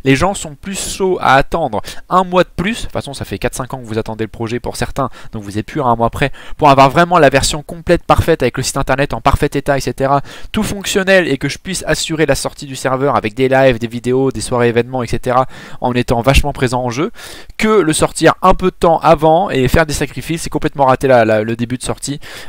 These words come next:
euh, sachant qu'une ouverture de serveur aussi gros que ça, euh, enfin sur un projet pour ma part que je trouve qui est gros,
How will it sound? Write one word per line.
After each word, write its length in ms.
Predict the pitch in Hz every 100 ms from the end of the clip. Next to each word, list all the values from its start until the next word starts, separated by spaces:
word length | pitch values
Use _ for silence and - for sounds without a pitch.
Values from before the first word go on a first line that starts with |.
| -
euh, 140 | 101
sachant 280 | 113 107 135
qu'une 220 | - 113
ouverture 320 | 117 120 123
de 60 | 110
serveur 360 | - 113 120
aussi 220 | 110 - 110
gros 220 | 110 127
que 80 | -
ça, 280 | - 139 170
euh, 200 | 104 107
enfin 160 | - 110
sur 120 | -
un 60 | 120
projet 320 | - 127 139
pour 140 | -
ma 100 | 110
part 200 | 117 127
que 60 | -
je 60 | -
trouve 160 | 117
qui 80 | -
est 80 | 104
gros, 240 | 104 143